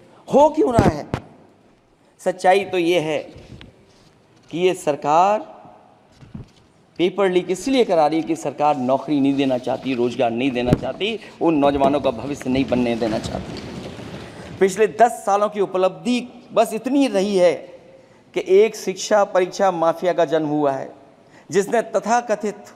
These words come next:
अमृतकाल में युवाओं के भविष्य की आशाओं को ही जरूर, आशाओं को ही जहर दे दिया है।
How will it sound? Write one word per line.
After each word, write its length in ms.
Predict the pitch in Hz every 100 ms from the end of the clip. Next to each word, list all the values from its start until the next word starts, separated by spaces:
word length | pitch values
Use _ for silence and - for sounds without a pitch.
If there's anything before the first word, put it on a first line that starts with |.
| - - _ _ - -
अमृतकाल 640 | 175 208 262 - 220 214
में 120 | 220
युवाओं 300 | 208 180 202
के 140 | 214 214
भविष्य 420 | 165 180 202 185
की 120 | 196
आशाओं 460 | - 170 175 202 220
को 180 | 220 196
ही 120 | 202
जरूर, 520 | 170 180 196 175 - - - - _ - - - - _ -
आशाओं 420 | 165 214 220 233
को 220 | 233 220
ही 180 | 226 247
जहर 320 | 175 185 220
दे 140 | 196
दिया 220 | 190 175 156
है। 320 | 135 -